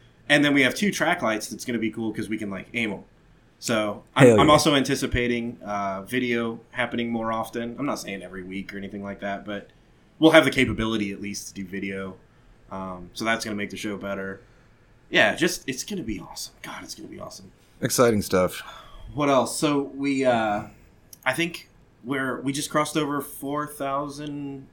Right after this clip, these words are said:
Speaker 1: downloads. Is that right?
Speaker 2: Yeah.
Speaker 1: Or almost.
Speaker 2: We're, like, at forty-two hundred now, I think.
Speaker 1: Yeah, yeah.
Speaker 3: Nice.
Speaker 1: So that's good. We're, and we're getting listens from all over the world. Most of 'em are obviously here in Texas,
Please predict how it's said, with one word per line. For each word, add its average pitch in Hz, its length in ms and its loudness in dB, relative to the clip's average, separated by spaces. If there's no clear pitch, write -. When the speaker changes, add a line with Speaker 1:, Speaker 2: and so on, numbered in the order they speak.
Speaker 1:
downloads. 185 460 -4
Is - 140 -14
that 131 140 -8
right? 170 300 -6
Speaker 2:
Yeah. 139 400 10
Speaker 1:
Or 107 220 -2
almost. 151 480 -6
Speaker 2:
We're, 139 120 2
like, 143 120 8
at 123 60 4
forty-two 135 380 4
hundred 117 260 0
now, 95 180 0
I 95 60 -2
think. 92 280 -6
Speaker 1:
Yeah, 131 400 -4
yeah. 120 260 -4
Speaker 3:
Nice. 85 760 -4
Speaker 1:
So - 160 -6
that's 196 160 0
good. 156 320 2
We're, 127 340 -6
and 135 140 -8
we're 139 80 0
getting 156 240 2
listens 139 540 -4
from 101 340 -4
all 131 160 4
over 123 160 0
the 104 80 4
world. 98 400 -2
Most 160 260 4
of 135 160 2
'em 131 140 -2
are 113 260 0
obviously 113 460 -4
here 110 160 -6
in 104 120 -8
Texas, 110 640 -6